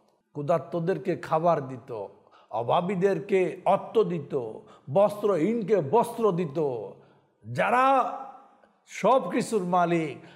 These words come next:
আজকে কারবালার জমিনে ওই সব মহান ব্যক্তিবর্গ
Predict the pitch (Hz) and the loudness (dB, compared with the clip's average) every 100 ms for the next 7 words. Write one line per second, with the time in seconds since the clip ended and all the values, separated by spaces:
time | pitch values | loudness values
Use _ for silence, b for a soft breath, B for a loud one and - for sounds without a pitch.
0 | B 156 - 175 131 - 175 185 180 180 | B -4 -2 -4 -4 -2 0 2 4 4
1 | 175 151 131 151 156 190 170 139 - 202 | 4 2 0 -4 -4 -6 -6 -6 2 4
2 | 220 - 196 170 - - - _ _ _ | 4 2 4 2 0 -16 -20 _ _ _
3 | _ _ _ _ _ _ _ _ - 160 | _ _ _ _ _ _ _ _ -6 0
4 | 190 208 214 175 - - - _ _ _ | 4 4 4 0 -8 -16 -20 _ _ _
5 | _ _ _ _ 127 202 208 208 190 160 | _ _ _ _ -2 -2 0 0 0 4
6 | 208 196 | 4 4